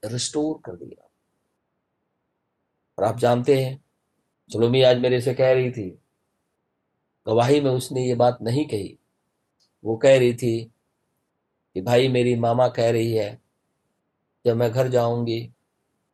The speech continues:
घर के अंदर में जितनी भी मूर्तियां हैं,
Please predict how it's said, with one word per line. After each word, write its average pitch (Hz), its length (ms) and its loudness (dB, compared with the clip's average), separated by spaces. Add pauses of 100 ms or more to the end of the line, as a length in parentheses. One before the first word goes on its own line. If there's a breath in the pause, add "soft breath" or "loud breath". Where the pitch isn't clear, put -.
(400)
घर 131 260 -2
के 135 100 -2
अंदर 127 220 0
में 123 200 -2
जितनी 135 380 -4
भी 120 160 -2
मूर्तियां 120 640 -6
हैं, 107 360 -10